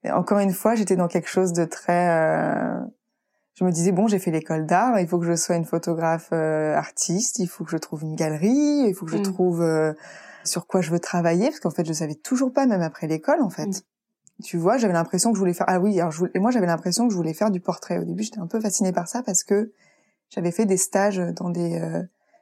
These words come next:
Speaker 1: agences de portraitistes, euh, pour la presse. Donc, euh, et j'étais, euh, encore une fois fascinée par les photographes, je les voyais travailler, j'étais, ah, mais comment ils arrivent à sortir un portrait en deux minutes, euh, avec quelqu'un, euh,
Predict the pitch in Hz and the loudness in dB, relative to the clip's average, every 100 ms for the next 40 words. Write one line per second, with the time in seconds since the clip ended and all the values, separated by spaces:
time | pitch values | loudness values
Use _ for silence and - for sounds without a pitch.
0 | _ _ - 175 185 185 175 170 - 175 | _ _ -2 0 0 -2 -4 -6 -6 -6
1 | - 214 - 196 170 - 170 165 - 175 | -4 -6 -4 -4 -6 -6 -6 -6 -4 -4
2 | - - _ _ _ _ _ _ - 190 | -4 -10 _ _ _ _ _ _ -2 0
3 | 190 185 175 175 180 170 185 170 156 156 | 0 0 0 2 0 2 2 2 0 -2
4 | 151 - 156 170 - 185 180 170 170 190 | -4 -4 -4 -4 -2 -4 -2 -2 -2 -2
5 | 165 160 - 165 165 170 180 175 160 160 | -2 -6 -6 -4 -2 -2 -2 -4 -4 -6
6 | 160 170 160 160 170 170 180 180 180 180 | -6 -8 -6 -4 -6 -6 -6 -6 -6 -4
7 | 170 170 165 165 165 160 160 - - 165 | -4 -6 -6 -8 -6 -6 -6 -10 -12 -10
8 | - 165 - 160 156 165 170 170 - 175 | -10 -12 -12 -10 -6 -2 -2 -2 -4 -8
9 | 175 175 - _ _ _ _ 170 170 165 | -8 -10 -16 _ _ _ _ -2 -2 -2
10 | 170 - 180 190 190 170 160 | -4 -2 0 2 0 0 -4